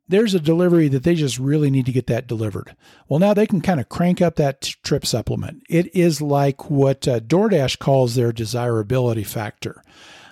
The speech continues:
I've got an article, uh, that I put out when, uh, DoorDash came out with their new pay model, and I talked about how, you know,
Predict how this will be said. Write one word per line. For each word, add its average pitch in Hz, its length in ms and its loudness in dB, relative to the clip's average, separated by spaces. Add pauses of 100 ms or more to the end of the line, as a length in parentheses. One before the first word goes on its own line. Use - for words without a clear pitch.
I've 151 120 -4
got 196 140 4
an 180 140 -2
article, 151 540 2
uh, 135 80 2
that 131 120 0
I 127 60 -2
put 143 200 -2
out 131 200 -2
when, 120 200 -2
uh, 104 140 -6
DoorDash 131 440 -2
came 139 200 -2
out 139 160 -4
with 135 100 -10
their 120 120 -2
new 123 160 -2
pay 247 240 2
model, 127 480 0 (520)
and 135 120 2
I 127 60 0
talked 151 320 0
about 131 380 -2
how, 123 340 -2
you 135 140 -2
know, 117 140 -2